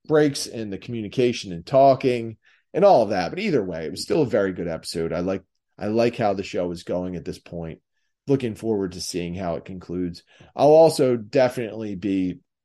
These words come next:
checking in on The Mandalorian's latest season. I'll probably binge that early next week, I would guess. Typically, I would start that on the weekend, but I am,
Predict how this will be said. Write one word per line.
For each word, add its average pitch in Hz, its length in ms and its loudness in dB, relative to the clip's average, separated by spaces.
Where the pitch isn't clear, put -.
checking 151 420 2
in 135 100 4
on 120 140 2
The 117 60 -2
Mandalorian's 113 800 -2
latest 104 320 0
season. 101 460 -8
I'll 131 140 -2
probably 123 560 2
binge 120 540 -2
that 110 340 -2
early 110 320 0
next 113 320 -8
week, 113 280 -4
I 104 200 -2
would 101 420 -8
guess. 120 520 0
Typically, 185 460 6
I 139 60 8
would 131 160 2
start 127 300 2
that 123 160 2
on 113 80 -4
the 98 80 -8
weekend, 107 560 -6
but - 180 -4
I 113 220 0
am, 101 640 -4